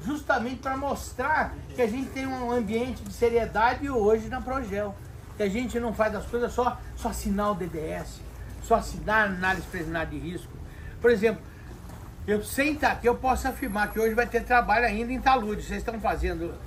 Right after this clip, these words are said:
limpeza, regularização de talude, aplicação de tela metálica e principalmente execução de chubadores, eu acho que já terminou.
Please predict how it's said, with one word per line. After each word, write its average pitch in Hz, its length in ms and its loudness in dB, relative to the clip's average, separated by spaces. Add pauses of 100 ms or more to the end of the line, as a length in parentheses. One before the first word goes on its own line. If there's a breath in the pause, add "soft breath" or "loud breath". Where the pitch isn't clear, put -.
(160)
limpeza, 240 500 2
regularização 196 680 0
de 180 100 -4
talude, 202 400 2
aplicação 233 500 -2
de 202 120 -4
tela 240 300 4
metálica 214 720 -2 (440 loud breath)
e 277 300 2 (180)
principalmente 269 1000 -2
execução 196 500 -4
de 196 80 -6
chubadores, 196 480 2
eu 214 60 4
acho 202 160 0
que 160 60 -14
já 175 100 -4
terminou. 185 560 -2